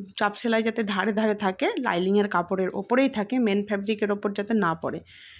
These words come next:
চাপ সেলাই দেওয়া হয়ে গেলে এটাকে কি করব আমরা? পল্টে দিব ধীরে ধীরে। পল্টানো হয়ে যাবে আমাদের কাপড়, তার উপরে আমরা একটা কাঁচা সেলাই লাগিয়ে দিব। কে-, এখানেও হেম সেলাই করতে হবে।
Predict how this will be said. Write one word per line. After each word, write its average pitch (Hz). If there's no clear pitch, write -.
চাপ 202
সেলাই 226
দেওয়া 226
হয়ে 233
গেলে 254
এটাকে 240
কি 240
করব 269
আমরা? 330
পল্টে 247
দিব 165
ধীরে 170
ধীরে। 170
পল্টানো 247
হয়ে 240
যাবে 262
আমাদের 269
কাপড়, 285
তার 196
উপরে 208
আমরা 214
একটা 214
কাঁচা 185
সেলাই 175
লাগিয়ে 165
দিব। 170
কে-, 226
এখানেও 233
হেম 240
সেলাই 254
করতে 254
হবে। 247